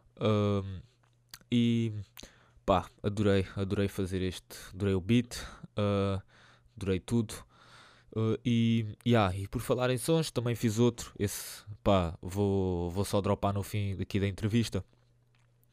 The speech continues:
Ah, mas de sons, de sons, eu tô,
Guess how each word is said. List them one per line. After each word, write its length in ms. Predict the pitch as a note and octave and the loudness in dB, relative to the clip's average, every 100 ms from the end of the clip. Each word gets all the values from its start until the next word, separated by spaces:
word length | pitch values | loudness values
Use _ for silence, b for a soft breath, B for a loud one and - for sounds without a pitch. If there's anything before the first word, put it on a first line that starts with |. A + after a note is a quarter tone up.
| - - | -10 -2
Ah, 340 | A2+ A2 A2 B B B B B B B | 2 2 0 B B B B B B B
mas 760 | A#2 A#2+ A#2 A#2 G#2+ - - - A#2 | -4 0 2 2 2 -2 -6 -8 -10
de 140 | G#2+ | -6
sons, 360 | - B2+ B2 - | -2 0 0 -2
de 80 | |
sons, 420 | - B2+ B2 B2 - B B B - | -4 -2 -2 -4 -10 B B B -8
eu 100 | G#2+ | -2
tô, 640 | A#2+ A2 G#2+ G#2 G2 | 2 4 4 4 2